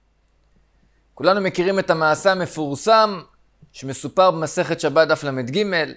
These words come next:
אותה אסיפת גדולי התורה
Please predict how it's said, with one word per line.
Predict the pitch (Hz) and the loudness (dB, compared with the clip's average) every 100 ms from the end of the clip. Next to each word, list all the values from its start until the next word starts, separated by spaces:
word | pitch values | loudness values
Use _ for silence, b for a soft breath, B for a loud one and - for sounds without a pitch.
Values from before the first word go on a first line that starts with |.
| _ _ _ _ - | _ _ _ _ -8
אותה | - - 214 | -4 2 2
אסיפת | 208 180 165 220 214 208 - - _ _ _ | 2 -2 -4 2 2 2 -8 -20 _ _ _
גדולי | 127 123 135 185 214 | -10 -4 0 4 4
התורה | 196 - 175 202 208 | 4 0 2 6 6